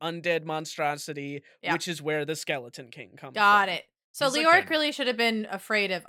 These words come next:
Speaker 2: Albrecht, not Aiden, in this situation.
Speaker 1: I mean, he should have been
Speaker 3: Well, fair.
Speaker 1: afraid of Lazarus.
Speaker 3: Well, he should have been
Speaker 2: Yeah,
Speaker 3: afraid
Speaker 2: but,
Speaker 3: of
Speaker 2: like, if, if, if he was
Speaker 3: Satan.
Speaker 2: being afraid of one of his sons,
Speaker 1: <laughs>
Speaker 2: he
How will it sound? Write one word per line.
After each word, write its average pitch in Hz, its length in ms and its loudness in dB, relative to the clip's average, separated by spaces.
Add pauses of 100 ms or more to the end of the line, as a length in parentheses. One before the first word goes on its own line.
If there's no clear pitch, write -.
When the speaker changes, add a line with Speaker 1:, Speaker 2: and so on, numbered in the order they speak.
Speaker 2:
Albrecht, 180 680 -2
not 170 320 -2 (260)
Aiden, 180 520 -10 (920)
in 185 200 -10
this 170 180 -8
situation. 170 340 -8
Speaker 1:
I 185 60 6
mean, 208 300 2 (100)
he 202 140 -4
should 311 240 2
have 269 100 4
been 233 140 6
Speaker 3:
Well, 190 60 2
fair. 196 120 2
Speaker 1:
afraid 190 140 8
of 147 100 -2
Lazarus. 151 800 0
Speaker 3:
Well, 120 140 -12
he 110 160 -14
should 202 200 -10
have 117 100 -10
been 175 100 -2
Speaker 2:
Yeah, 254 240 8
Speaker 3:
afraid 220 140 2
Speaker 2:
but, 262 80 6
Speaker 3:
of 302 40 4
Speaker 2:
like, 320 180 6
if, 339 140 -2
if, 262 240 -6
if 302 120 2
he 349 120 4
was 349 80 8
Speaker 3:
Satan. 349 180 6
Speaker 2:
being 294 180 0
afraid 233 240 2
of 196 80 -8
one 214 160 2
of 185 80 -10
his 190 200 -6
sons, 220 480 -10
Speaker 1:
<laughs> - 0 -
Speaker 2:
he 208 80 -12